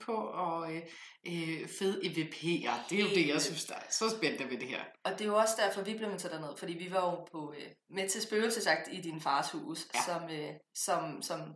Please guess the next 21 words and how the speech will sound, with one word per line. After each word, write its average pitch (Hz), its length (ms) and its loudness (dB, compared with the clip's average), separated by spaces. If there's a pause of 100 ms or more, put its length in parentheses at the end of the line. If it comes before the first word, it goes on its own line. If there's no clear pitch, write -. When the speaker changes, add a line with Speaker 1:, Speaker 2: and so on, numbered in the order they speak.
(580)
Speaker 2:
hvad 175 100 -2
kan 175 140 -4
man, 165 280 -6
observatører. 208 720 4 (220)
Speaker 1:
Ja. 151 80 6 (220)
Speaker 2:
Øhm, 160 500 0
og - 180 -4
der 190 80 8
fik 208 220 0
vi 208 60 0
jo 190 80 2
lov 175 200 4
til 196 120 -2
at 196 140 -4
lytte 190 140 -10
til 196 100 -6
de 185 60 -8
her 185 160 -2
E 170 40 -4
V 170 60 -10
P'er, - 240 -2